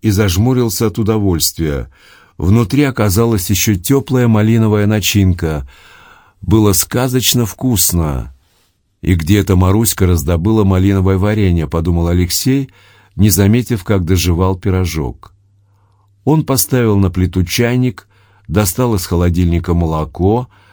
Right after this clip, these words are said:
На полке стоял глиняный горшочек. Видимо, Маруся оставила ему мясо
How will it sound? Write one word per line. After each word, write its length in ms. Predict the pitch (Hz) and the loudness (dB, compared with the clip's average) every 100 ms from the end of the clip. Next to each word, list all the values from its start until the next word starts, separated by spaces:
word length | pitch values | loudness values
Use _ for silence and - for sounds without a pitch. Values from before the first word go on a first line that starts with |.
| _ _ - | _ _ -4
На 160 | 98 113 | 0 0
полке 340 | 170 160 156 | 0 -2 -2
стоял 360 | - 135 127 120 | -2 0 0 0
глиняный 520 | 95 107 120 117 117 | 0 2 2 2 0
горшочек. 880 | 107 110 98 - 87 82 - 78 85 | 0 -2 -4 -2 0 0 -4 -6 -2
Видимо, 340 | 107 107 107 | 0 2 2
Маруся 440 | 98 104 123 101 | 2 0 -2 0
оставила 460 | 87 - 104 98 95 | 0 -2 -2 0 2
ему 220 | 92 92 | 2 2
мясо 580 | 90 92 98 - 98 | 2 2 0 -2 -2